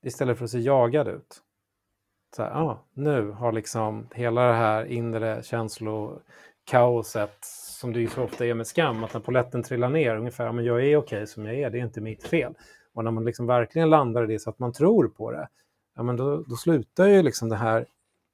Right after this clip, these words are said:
ska vi säga, självföraktet som genererar ett, liksom, ett ständigt obehag. Man, man liksom loopar ju det här själv. Men när man <laughs> slutar med det så är det ganska skönt.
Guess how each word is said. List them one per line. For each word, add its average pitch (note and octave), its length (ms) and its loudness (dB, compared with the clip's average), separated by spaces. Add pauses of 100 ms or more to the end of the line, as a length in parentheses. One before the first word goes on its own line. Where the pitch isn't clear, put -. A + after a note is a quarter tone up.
(880)
ska - 160 -16
vi A2 40 -12
säga, B2+ 320 -2
självföraktet D3 920 2
som D3 140 -2
genererar C3 480 2
ett, A2 220 -4
liksom, A2 520 -8
ett A#2 140 -10 (280)
ständigt C3 560 0
obehag. A#2 580 2
Man, A#2+ 200 -4 (200)
man B2+ 240 -4
liksom B2+ 260 -6
loopar C#3+ 480 0
ju F#3+ 80 4
det D3 60 6
här A2+ 100 2
själv. A#2 520 -2 (680)
Men B2 120 0
när C3 60 2
man C3+ 100 2
<laughs> - 0 -
slutar F3 540 0
med E3 140 4
det - 200 -6 (640)
så D3+ 60 2
är - 20 6
det D#3 60 6
ganska D3 240 0
skönt. - 520 -4